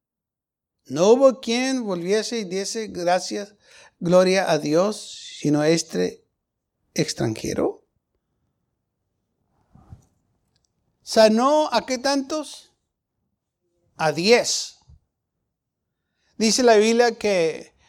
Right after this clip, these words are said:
le gritaron de lejos porque la ley era que una persona leprosa no se podía arrimar a la población para que no contaminara a los demás, porque era muy contagiosa la lepra, y todavía lo es.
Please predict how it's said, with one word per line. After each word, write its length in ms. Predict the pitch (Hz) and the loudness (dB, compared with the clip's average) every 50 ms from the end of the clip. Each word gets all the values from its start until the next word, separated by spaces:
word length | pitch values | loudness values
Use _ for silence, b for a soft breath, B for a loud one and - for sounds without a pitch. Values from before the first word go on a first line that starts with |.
| _ _ _ | _ _ _
le 200 | - 190 190 185 | -4 -2 0 0
gritaron 440 | 185 180 175 170 - 214 220 226 220 | 0 -2 -2 2 4 6 6 6 4
de 100 | 208 202 | 2 2
lejos 280 | 220 233 220 226 220 | 2 2 2 0 -4
porque 380 | 202 - 202 185 165 - 185 180 | -4 -2 -2 -2 -2 -2 -4 0
la 120 | 180 170 | 0 0
ley 140 | 170 180 190 | 0 2 4
era 440 | 208 214 208 202 196 202 208 202 208 | 4 4 4 4 4 4 2 2 0
que 180 | - 175 170 170 | -4 -4 -2 -2
una 260 | 165 185 190 190 - | -2 -2 -2 -4 -4
persona 360 | 190 165 - - 180 180 185 | -8 -10 -8 -8 -6 -6 -4
leprosa 540 | 196 202 185 - - 165 156 151 - 180 170 | -4 -4 -6 -4 -4 -2 -2 -2 -2 -4 -2
no 140 | 160 160 156 | -2 -4 -4
se 140 | - 175 | -4 -6
podía 340 | 156 - - 156 151 156 156 | -8 -4 -4 -2 0 2 0
arrimar 360 | 156 165 160 139 139 143 147 | 0 0 -4 -6 -4 -2 0
a 40 | 151 | 0
la 140 | 156 151 156 | 0 -2 -2
población 580 | - 165 160 160 160 156 151 - 247 247 233 - B B B B B B B | -2 -4 -2 -2 -4 -4 -4 -2 -4 -4 -4 -4 B B B B B B B
para 240 | - 156 143 139 127 | 2 2 2 2 0
que 80 | - 139 | -4 -6
no 200 | 139 143 143 - | -4 -4 -4 -2
contaminara 580 | - 170 156 - 160 151 151 139 131 131 139 143 | -2 -2 0 0 0 0 0 0 0 0 0 0
a 40 | |
los 120 | 139 143 143 | 0 -2 -2
demás, 300 | 151 156 185 226 214 - | -2 -2 0 -2 -4 -4
porque 340 | - - 151 143 - - 151 | -6 -8 -8 -8 -4 -4 -4
era 100 | 151 160 | -4 -2
muy 160 | 156 156 156 | -4 -4 -6
contagiosa 840 | - 165 160 - 165 156 - - 180 175 160 - 180 185 180 B B B B B B B | -6 -8 -6 -4 -6 -6 -2 -2 -2 0 0 2 0 0 0 B B B B B B B
la 160 | - 165 151 | 0 2 2
lepra, 520 | 160 190 214 220 - - 139 113 - - _ _ _ _ _ _ _ _ _ _ _ _ | 4 2 0 -2 -4 -10 -12 -12 -12 -18 _ _ _ _ _ _ _ _ _ _ _ _
y 100 | - - | -10 -10
todavía 280 | - - 139 135 139 139 | -4 0 0 2 2 2
lo 160 | 139 147 175 | 4 4 2
es. 340 | 196 170 - - - _ | 2 2 -2 -8 -14 _